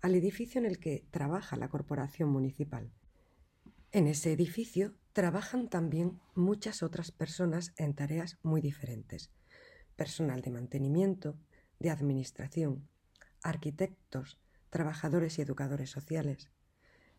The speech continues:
Estas tareas se conocen como servicios municipales. Servicios municipales.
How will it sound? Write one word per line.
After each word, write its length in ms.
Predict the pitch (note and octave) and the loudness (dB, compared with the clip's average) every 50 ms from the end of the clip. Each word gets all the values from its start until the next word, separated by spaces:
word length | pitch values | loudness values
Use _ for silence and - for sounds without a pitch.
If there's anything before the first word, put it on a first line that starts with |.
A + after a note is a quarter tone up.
| _ - | _ -2
Estas 400 | G#3+ G#3 G#3 - F3 D#3+ E3 - | -2 -2 -2 -2 -4 -4 -2 -2
tareas 340 | C#3+ C#3+ D#3+ F#3+ A3 A3 | 0 0 0 0 0 -2
se 120 | - - C#3 | -4 -4 -2
conocen 420 | D3+ D3 D3+ E3 D#3+ F3 G3 F#3+ | 0 0 0 0 -2 -2 -4 -2
como 380 | F#3 - F3+ F3+ G3 A#3+ - - - | 0 0 0 0 0 -2 -6 -10 -10
servicios 720 | - - - D#3 E3 D#3+ F3+ F3+ F3+ - G#3 - - - _ | -4 -2 -2 0 2 2 2 0 0 -2 -4 -6 -6 -4 _
municipales. 840 | E3 D#3 C#3+ C#3 C3+ - C#3 C3+ - C#3 A#2 G#2 A2 A2 - - - - - _ _ _ - - - - - - - _ _ _ _ _ _ _ _ - | 2 2 4 2 2 0 -2 -2 -2 -2 -4 -4 -6 -8 -12 -16 -18 -20 -20 _ _ _ -20 -20 -20 -20 -20 -20 -20 _ _ _ _ _ _ _ _ -8
Servicios 720 | - - - G#3+ F3 F3+ B3 A#3+ - C#4 C#4+ D4 - - - | 2 4 6 6 6 6 4 2 2 0 -2 -2 -2 4 6
municipales. 840 | G3 F3+ E3 E3 D3 - D3 - C3+ C3 - - - - - | 8 8 8 8 4 0 -2 -2 -2 -2 -2 -4 -8 -12 -16